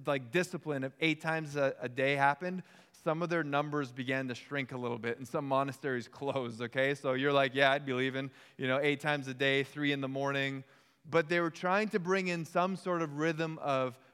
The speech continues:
prayer into their lives. By about fifteen hundred, Thomas Cranmer, who was a theologian and the Bishop of Canterbury,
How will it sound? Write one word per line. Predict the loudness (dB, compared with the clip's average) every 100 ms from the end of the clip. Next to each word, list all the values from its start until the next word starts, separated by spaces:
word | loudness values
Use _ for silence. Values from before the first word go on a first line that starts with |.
| _
prayer | 0 2 4 2 0
into | -4 -8 -8
their | -4
lives. | 0 0 0 -4 -12 -20 _ _ _ _ _ _ _ _ _ -20 -20 0
By | 6 6
about | 6 4 2 -4 -20 -20
fifteen | -4 -2 -2 -4 -2 -2 -2 -8 _
hundred, | -8 -6 -4 -2 -2 -4 -10 _ _ _ _ _ _ _ _ _ _ _ -6
Thomas | -2 0 0 -2 -14 -8
Cranmer, | 0 0 0 -4
who | -4 -4
was | -2 -4 -6 -8
a | -6 -4 -4 -6 -8 -14 _ _
theologian | -8 -4 -2 -2 -2 -4 -4 -8 -10 -10
and | -8 -6 -8
the |
Bishop | -4 -6 -6 -12
of | -12
Canterbury, | -6 -6 -6 -8 -6 -6 -8